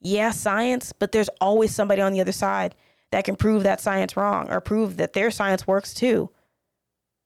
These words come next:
So if they all work, which one am I supposed to choose? I, I'm pretty sure the answer is whatever works best for you. So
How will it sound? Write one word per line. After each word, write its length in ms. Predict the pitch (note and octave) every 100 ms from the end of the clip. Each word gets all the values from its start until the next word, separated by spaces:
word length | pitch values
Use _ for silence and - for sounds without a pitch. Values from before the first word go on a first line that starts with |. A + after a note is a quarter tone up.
| _ _ _ _ _ _
So 440 | - A#3+ A#3 A3+ - _
if 180 | - A#3+
they 100 | A#3+
all 420 | - A3 C4+ C4
work, 480 | A3+ B3+ A#3+ A#3 - _ _ _ _ _ _ _ _ _ _ _ _ _ -
which 180 | D4 D4
one 120 | D4+
am 80 | C#4
I 60 |
supposed 240 | D4 C#4 C4
to 80 |
choose? 460 | B3 D#4+ D4+ - - _ _ _ _ _ _ _ _ _ _ _ _ _ _ _ _ _ _ _ _ _ _ -
I, 40 | -
I'm 160 | F#3 E3+ -
pretty 220 | A#3 C4+
sure 160 | C#4
the 160 | B3+ B3
answer 260 | C#4+ - G#3
is 320 | F#3+ A3 - _ _ _ _ _ _ _ _ -
whatever 380 | F#3 F3 F#3
works 240 | F3+ F3+ -
best 260 | E3+ -
for 100 | -
you. 220 | - - F#3 _ _ _ _ _ _ _ _ _ _ _ _ _ _ _ _ _ _ _
So 380 | - - - -